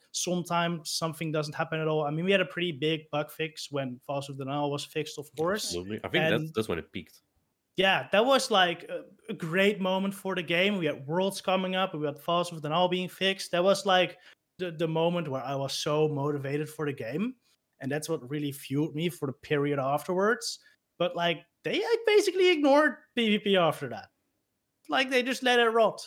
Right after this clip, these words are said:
Speaker 1: And that's kind of my issue. I just, I just don't see them having, like, long-term support for P V P.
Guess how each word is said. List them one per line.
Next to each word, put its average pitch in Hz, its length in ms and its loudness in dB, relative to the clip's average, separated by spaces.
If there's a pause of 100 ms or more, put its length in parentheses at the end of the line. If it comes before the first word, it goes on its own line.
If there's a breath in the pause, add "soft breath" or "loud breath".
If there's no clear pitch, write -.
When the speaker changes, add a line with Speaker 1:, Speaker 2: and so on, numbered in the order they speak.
(160)
Speaker 1:
And 185 300 -2 (300 soft breath)
that's 226 260 2
kind 220 320 4
of 185 320 0 (460)
my 135 160 -2
issue. 135 500 -4
I 180 180 2
just, 202 340 -2 (460)
I 196 60 0
just 190 260 0
don't 175 320 0
see 185 720 -6 (1300 soft breath)
them 170 560 2
having, 165 640 -2
like, 151 200 -4
long-term 160 720 0
support 139 640 -4
for 135 300 -6
P 135 160 -8
V 131 140 -8
P. 190 400 -6